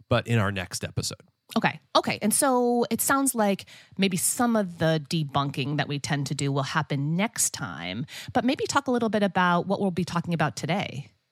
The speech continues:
Speaker 1: Yeah. So in, in reading about these health claims, I found a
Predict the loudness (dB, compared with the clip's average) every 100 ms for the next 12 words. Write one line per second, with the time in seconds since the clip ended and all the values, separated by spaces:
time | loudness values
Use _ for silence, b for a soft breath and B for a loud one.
0 | -14 0 2 4 2 0 0 -4 2 4
1 | 4 4 4 2 2 0 -2 -2 -2 0
2 | -2 -2 -2 -4 -2 -6 B B B B
3 | -2 0 0 0 2 2 0 0 0 2
4 | 2